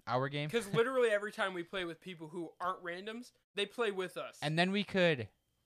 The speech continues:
Speaker 1: we could check the win rate.
Speaker 2: That's, it's gonna be so much better. The
Speaker 1: Dude,
Speaker 2: spreadsheet,
Speaker 1: the
Speaker 2: shout out to
Speaker 1: stacks, I'm going nuts. I can't wait for it.
Speaker 2: It's gonna be nice. Shout out to Ian.
Speaker 1: <laughs> Yes, actually, shout out to him. Um, but yeah, so this is the last week.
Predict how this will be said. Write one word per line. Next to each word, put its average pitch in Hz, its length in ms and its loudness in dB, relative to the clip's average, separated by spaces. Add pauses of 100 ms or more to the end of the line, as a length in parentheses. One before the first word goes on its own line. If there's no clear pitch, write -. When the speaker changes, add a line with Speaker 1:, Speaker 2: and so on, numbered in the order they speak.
(120)
Speaker 1:
we 143 120 -2
could 143 240 -4
check - 480 0 (560)
the 120 80 -8
win 135 180 -6
rate. 101 300 -8 (320)
Speaker 2:
That's, 165 320 -6 (140)
it's 180 140 -12
gonna 247 160 -6
be 208 80 -8
so 214 140 -8
much 180 160 -8
better. 170 220 -6
The 151 100 -16
Speaker 1:
Dude, - 280 -2
Speaker 2:
spreadsheet, - 300 -10
Speaker 1:
the 202 120 6
Speaker 2:
shout 202 80 6
out - 20 6
to 226 40 4
Speaker 1:
stacks, 233 500 12
I'm 208 220 4
going 185 500 6
nuts. 147 320 2
I 139 100 -2
can't 127 320 -4
wait 110 280 -4
for 98 200 -10
it. 98 60 -2
Speaker 2:
It's - 100 -6
gonna 180 140 -6
be 170 120 -2
nice. 139 300 -8
Shout 202 220 0
out 202 100 2
to 185 100 -6
Ian. 143 320 -10
Speaker 1:
<laughs> - 80 -20
Yes, 110 320 -10
actually, 98 540 -10
shout 98 220 -8
out 87 100 -10
to 101 80 -16
him. 98 240 -12 (160)
Um, 101 560 -6 (720)
but 117 120 -6
yeah, 123 180 0
so - 140 -8
this 151 220 -2
is 165 140 -4
the 139 80 -4
last 139 320 2
week. 147 180 -8